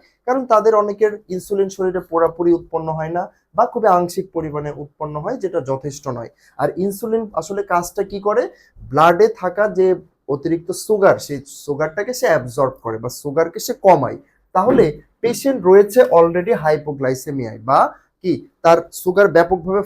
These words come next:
ফল করেছে, তুমি যদি তখন আবার উল্টা ইনসুলিন দিয়ে দাও, তাহলে কিন্তু পেশেন্টের একদম বারোটা বেজে যাবে, পেশেন্ট শেষ। এবং এ নাম্বার অপশনে বলতেছে, "Give fast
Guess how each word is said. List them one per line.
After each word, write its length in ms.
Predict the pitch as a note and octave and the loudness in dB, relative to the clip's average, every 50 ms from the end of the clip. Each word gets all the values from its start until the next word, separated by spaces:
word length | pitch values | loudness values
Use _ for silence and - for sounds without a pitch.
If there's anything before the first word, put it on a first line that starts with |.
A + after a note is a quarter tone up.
| G3+ - | -2 0
ফল 220 | E3 E3 E3 D3+ | 2 2 2 2
করেছে, 340 | C3+ C3+ A2 A2 - - - | -2 -4 -4 -4 -10 -12 -16
তুমি 260 | - - F3 G3 G#3+ | -12 -10 -8 -8 -8
যদি 180 | A3+ A#3+ A#3+ A#3 | -8 -10 -6 -2
তখন 240 | - A#3 A3+ A#3+ A3+ | -2 -2 -2 0 -2
আবার 220 | A3+ A3+ A3+ A3+ G#3+ | 0 2 2 2 4
উল্টা 260 | G3+ G3+ G3+ G#3 G#3 | 2 2 0 -2 -2
ইনসুলিন 520 | G3 F3+ F3 F3 - G#3+ G#3+ A3 G#3+ G3+ | -2 -4 -6 -6 -6 -4 -4 -4 -4 2
দিয়ে 180 | E3+ E3+ D#3+ D3+ | 2 4 4 4
দাও, 240 | C#3 C#3 A#2 G#2+ - _ _ _ _ _ - | 2 2 0 0 -4 _ _ _ _ _ 0
তাহলে 280 | D#3+ E3+ F#3 F#3+ G3 | 2 2 2 2 0
কিন্তু 240 | F#3+ F#3+ F3+ F3 F#3 | -2 -4 -6 -6 -8
পেশেন্টের 440 | F3+ E3 D3+ - - D#3 C#3+ D3+ D3 | -8 -8 -10 -10 -10 -10 -8 -6 -6
একদম 260 | D3 C#3 C#3+ C#3 C3 | -6 -6 -8 -8 -4
বারোটা 340 | B2+ A#2+ A#2+ A#2+ A#2 - A#2+ | -4 -2 -2 -4 -4 -6 -8
বেজে 280 | A2+ A#2+ A#2 G#2 A2 | -8 -8 -10 -10 -10
যাবে, 240 | G#2+ A2+ A2+ A2 A#2 | -12 -12 -16 -16 -18
পেশেন্ট 380 | A2+ - B2 A#2+ - D3 C3+ C#3 | -18 -18 -18 -18 -16 -18 -18 -18
শেষ। 440 | - - F#3 F3 C#3 - - - - _ _ _ _ _ _ _ _ | -8 -4 -2 -2 -2 -4 -8 -16 -20 _ _ _ _ _ _ _ _
এবং 180 | D#3+ F3+ F3+ F3+ - _ | -2 -2 -2 -2 0 _
এ 200 | G3 G#3+ A#3 A#3 | 6 6 6 8
নাম্বার 320 | A#3+ A#3 A#3 A#3 A#3+ A#3+ | 6 4 4 4 4 4
অপশনে 340 | A#3+ A3+ A3+ - B3 A#3+ A#3+ | 4 2 2 -4 -4 -2 -2
বলতেছে, 440 | A3+ A3+ A3+ A3+ A#3+ A#3+ A3+ - G3 | 0 0 0 0 -2 -8 -4 -4 -4
"Give 380 | D3+ B2 B2+ C#3 F3+ A3 G#3+ G3 - _ | -4 -4 -8 -8 -6 -6 -8 -8 -8 _
fast 320 | - E3 E3+ E3+ E3+ - | 2 2 2 2 -2 -6